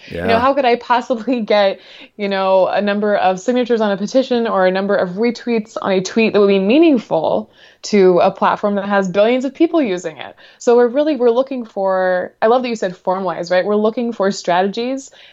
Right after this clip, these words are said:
Speaker 1: to spin up more in the future. That's the hope with this, to kind of fight against that nihilistic, helpless
Speaker 2: <laughs>
Speaker 1: feeling that you can sometimes have going against the tech giants.
Speaker 2: Yeah, oh, yeah.
Speaker 1: Um, and to try to find things that can work more in the future. I think that's why we're doing a very new thing with Fix Already. It's kind of,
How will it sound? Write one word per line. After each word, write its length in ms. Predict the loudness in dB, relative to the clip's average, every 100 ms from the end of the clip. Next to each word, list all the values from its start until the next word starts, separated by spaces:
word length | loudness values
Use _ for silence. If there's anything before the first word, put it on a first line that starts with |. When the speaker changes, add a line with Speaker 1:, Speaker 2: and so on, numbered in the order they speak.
| _
Speaker 1:
to 640 | -8 -2 2 4 4 2 -4 _ _
spin 300 | -12 0 2
up 160 | 2 0
more 400 | 0 2 2 2
in 160 | 0 -6
the 80 |
future. 400 | -6 -6 -6 -4
That's 200 | -2 -2
the 100 | -4
hope 200 | -4 -4
with 120 | -4 -6
this, 160 | -6
to 100 | -4
kind 160 | 0 0
of 140 | 0
fight 320 | 0 0 2 0
against 540 | 0 0 0 -8 -2
that 320 | 2 2 -2 _ -20 -20 -20 -6
nihilistic, 720 | -2 2 2 0 -2 -2 -2
helpless 420 | -2 -4 -2 -4 -4
Speaker 2:
<laughs> 20 |
Speaker 1:
feeling 360 | -4 -4 -4
that 140 | -6 -6
you 80 | -6
can 120 | -6
sometimes 460 | -4 -2 -2 -2 -2
have 380 | 0 0 0
going 260 | -2 -4 -4
against 300 | -2 -4 -4
the 80 | -6
tech 300 | -2 -4 -4
giants. 580 | -2 -2 -2 -8 -12 -2
Speaker 2:
Yeah, 300 | 0 2 2
oh, 60 |
yeah. 260 | 2 -2 -4
Speaker 1:
Um, 80 | -10 _ _ -6
and 100 | -2
to 80 | -2
try 180 | -2 0
to 80 | 0
find 240 | -2 -4
things 220 | -4 -4
that 80 | -4
can 180 | -4 -4
work 300 | 0 -2 -2
more 340 | -4 0 0 -2
in 140 | -4
the 80 | -4
future. 480 | -2 -6 -2 -2 0
I 100 | 0
think 160 | 0 0
that's 280 | -2 -2
why 220 | 0 2 2
we're 160 | 0
doing 260 | -2 -2 0
a 60 |
very 380 | 0 0 2 2
new 160 | 2 0
thing 180 | -2 -2
with 160 | -2
Fix 220 | -4 -2
Already. 340 | 0 0 0 -2
It's 180 | -2 -4
kind 140 | -4
of, 200 | -4